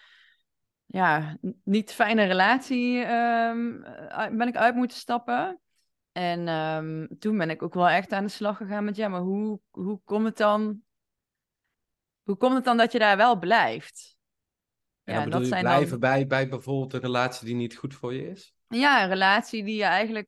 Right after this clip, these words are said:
Speaker 1: compleet, eh, eh, leegzuigt. Omdat je toch de hoop hebt, en dat ook van huis uit hebt meegekregen, hè, van, ja, ondanks alles blijven we samen. En, eh,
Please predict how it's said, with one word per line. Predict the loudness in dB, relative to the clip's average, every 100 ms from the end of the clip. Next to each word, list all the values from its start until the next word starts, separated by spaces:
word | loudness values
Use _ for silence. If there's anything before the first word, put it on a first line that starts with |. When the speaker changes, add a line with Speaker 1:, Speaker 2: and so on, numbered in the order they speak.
| _
Speaker 1:
compleet, | -12 -10 -6 -4 -4 -4 -4
eh, | -2 0 0 0 -2 -4
eh, | -4 -2 -2 -2 -6 -10
leegzuigt. | -8 -4 -2 -4 -4 -4 -4 -6 -12 -20 _ _ _ _
Omdat | -6 -4 -6
je | -2
toch | 0 0
de | 0
hoop | 2 4 2 0
hebt, | 2 2 2 -2
en | -8 -6
dat | -6 -6
ook | -10 -12 _ _
van | -20 -8 -6
huis | 0 0 2 2
uit | 0 0
hebt | -8
meegekregen, | -4 -2 -2 -2 -4 -4 -6 -10 -8 -4 -2 -2
hè, | -2 -2
van, | -2 -2 -4 -10 _ _ _ _ _
ja, | -12 -10 -4
ondanks | -4 -2 -4 -4
alles | -4 -4
blijven | -2 0 0 -4
we |
samen. | -6 -6 -4 -4 -4 -4 -6
En, | -6 -6 -6
eh, | -6 -6